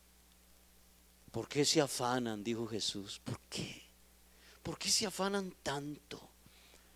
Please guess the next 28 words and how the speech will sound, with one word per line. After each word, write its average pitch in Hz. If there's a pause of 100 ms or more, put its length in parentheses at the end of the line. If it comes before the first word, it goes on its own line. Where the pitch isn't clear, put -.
(240)
¿Qué 180
es -
que 190
no 185
ven 185
las 165
aves 180
del 139
cielo 151
cómo 160
yo 151
les 156
doy 151
de 151
comer? 107 (640)
¿Qué 196
es 185
que 214
no 208
ven 202
los 190
lirios 190
del 139
campo 165
cómo 170
yo 170
los 131
visto?". 143